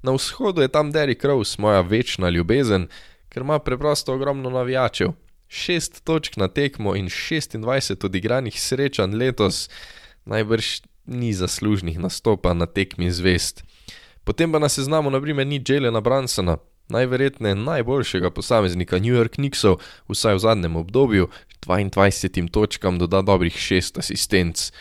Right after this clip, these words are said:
Tako Brunson kot Rose igrata v velikem jabolku. Moj point,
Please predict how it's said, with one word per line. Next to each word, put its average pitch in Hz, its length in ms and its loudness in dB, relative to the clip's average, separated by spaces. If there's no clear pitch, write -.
Tako 143 320 -2
Brunson 120 540 2
kot - 300 0
Rose 101 320 4
igrata 90 340 2
v 82 100 0
velikem 85 500 0
jabolku. 87 640 2
Moj 151 160 2
point, 156 480 0